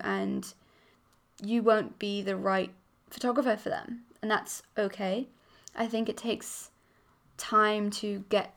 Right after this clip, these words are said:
used to that idea, but it's, it's definitely doable. Um, remember that not hearing back may not be a no. It may just be that they're busy.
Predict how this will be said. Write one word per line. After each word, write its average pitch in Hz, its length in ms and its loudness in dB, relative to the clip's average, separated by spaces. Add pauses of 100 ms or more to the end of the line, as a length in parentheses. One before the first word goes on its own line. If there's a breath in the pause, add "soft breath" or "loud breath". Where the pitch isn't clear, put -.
used 220 480 -2
to 285 80 -4
that 294 260 2
idea, 302 540 2 (320)
but 202 340 2 (800)
it's, - 560 -8 (320)
it's - 220 -12
definitely 214 500 -4
doable. - 580 -4 (880 soft breath)
Um, 226 880 2 (480)
remember 269 460 6
that 269 280 4
not 233 260 2
hearing 226 320 0
back 208 440 2
may 220 260 0
not 233 200 2
be 226 140 2
a 214 40 0
no. 202 480 0 (640 soft breath)
It - 180 -4
may 214 220 0
just 233 180 -4
be 220 100 -2
that 208 100 -2
they're 196 240 0
busy. - 400 -10